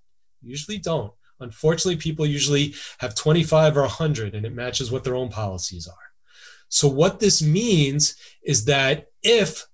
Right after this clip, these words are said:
we can get the entire hundred thousand dollar policy limits from the tortfeasor, we can then get the difference between the two hundred and fifty thousand of S U M coverage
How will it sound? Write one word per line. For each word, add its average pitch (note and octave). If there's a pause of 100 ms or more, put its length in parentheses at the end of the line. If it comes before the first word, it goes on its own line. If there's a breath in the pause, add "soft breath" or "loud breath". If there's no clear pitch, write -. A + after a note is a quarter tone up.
we D3+
can D#3+
get D3 (100)
the B2+
entire F3
hundred E3+
thousand D#3
dollar D3+
policy C3
limits A#2+
from C3+
the C#3+
tortfeasor, G2+ (640 loud breath)
we E3+
can F#3+
then F#3
get F3+
the D#3
difference D#3+
between C3+
the A#2
two G#3+
hundred G#3+
and F#3
fifty F3+
thousand D3
of A2+
S B2+
U E3+
M F#3+
coverage C3